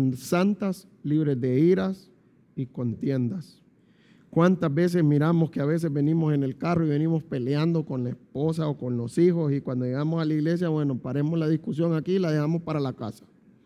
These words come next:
Y levantamos las manos para alabar al Señor.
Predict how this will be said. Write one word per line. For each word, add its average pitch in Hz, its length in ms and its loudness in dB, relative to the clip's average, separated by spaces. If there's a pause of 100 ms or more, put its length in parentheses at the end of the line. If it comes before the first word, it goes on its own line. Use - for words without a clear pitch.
(960)
Y 156 120 4
levantamos 156 680 4
las 147 140 4
manos 196 400 2
para 156 220 0
alabar 160 340 2
al 185 100 0
Señor. 180 600 0